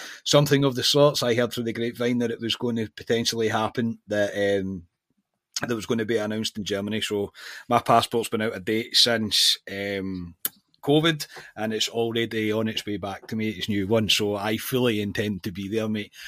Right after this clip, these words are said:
I don't know how we're gonna get <laughs> tickets between us, but I will need to try our hardest, 'cause I think,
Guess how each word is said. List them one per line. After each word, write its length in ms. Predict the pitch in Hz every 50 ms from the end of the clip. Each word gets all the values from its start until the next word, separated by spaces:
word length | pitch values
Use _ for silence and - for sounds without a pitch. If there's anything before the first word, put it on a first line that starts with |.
| - - -
I 80 | 117 117
don't 120 | 139 139
know 120 | 135 127
how 160 | 131 143 143 147
we're 80 | 139
gonna 180 | 123 147 147 139
get 260 | - 110 - - -
<laughs> 0 |
tickets 440 | - - 214 - - 233 - - -
between 320 | - 175 160 - 175 180 175
us, 180 | 185 175 151
but 200 | 151 143 139 - -
I 240 | 120 127 127 131 127 110
will 140 | 123 120 120
need 160 | 131 - -
to 100 | - 123
try 220 | - 117 107 110
our 60 | 110 101
hardest, 320 | 107 110 104 92 110 -
'cause 100 | - 107
I 80 | 113 104
think, 320 | - 123 113 107 - -